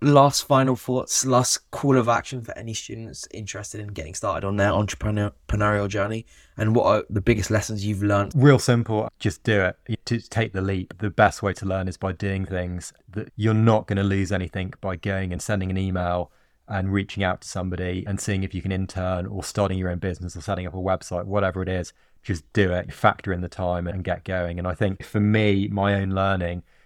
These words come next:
Speaker 2: is you've just gotta have patience, and everything takes time, whether it's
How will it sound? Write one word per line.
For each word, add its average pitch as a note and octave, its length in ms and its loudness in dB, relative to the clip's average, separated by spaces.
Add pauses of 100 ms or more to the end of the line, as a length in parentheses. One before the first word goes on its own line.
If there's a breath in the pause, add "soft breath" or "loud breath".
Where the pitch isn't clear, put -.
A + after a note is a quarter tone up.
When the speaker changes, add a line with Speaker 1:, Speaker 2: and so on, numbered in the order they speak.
(180)
Speaker 2:
is F#2 520 -4 (180)
you've A2+ 300 -2
just A2+ 280 2
gotta G#2 160 2
have F#2+ 220 -2
patience, F#2+ 640 -4
and F#2+ 440 -2 (400)
everything G#2+ 640 2
takes - 320 -10
time, F#2+ 420 -2
whether F#2+ 260 -2
it's - 180 -8